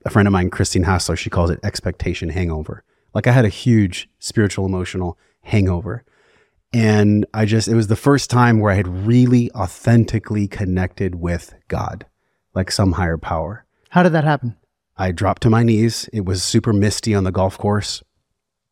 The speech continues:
Speaker 1: And it was
Speaker 2: So
Speaker 1: like,
Speaker 2: you were out on the golf
Speaker 1: I was
Speaker 2: course?
Speaker 1: out on the golf course. That was, like, the first night I got there,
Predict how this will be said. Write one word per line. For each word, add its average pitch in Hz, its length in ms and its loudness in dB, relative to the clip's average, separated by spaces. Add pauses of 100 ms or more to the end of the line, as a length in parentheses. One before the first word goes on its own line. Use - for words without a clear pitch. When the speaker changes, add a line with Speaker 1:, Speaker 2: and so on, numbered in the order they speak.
(280)
Speaker 1:
And 95 260 -4
it 95 40 -2
was 90 160 -4
Speaker 2:
So - 80 0
Speaker 1:
like, 180 100 6
Speaker 2:
you 185 100 4
were 170 240 4
out 175 220 4
on 160 180 2
the 147 60 0
golf 139 260 -2
Speaker 1:
I 131 100 4
was 139 100 4
Speaker 2:
course? 151 60 4
Speaker 1:
out 156 60 2
on 151 40 2
the 139 80 4
golf 143 200 2
course. 113 240 2
That 113 120 2
was, 113 140 0
like, 117 140 2
the 110 60 -2
first - 340 2
night 113 220 4
I 98 80 2
got 95 300 0
there, 90 360 0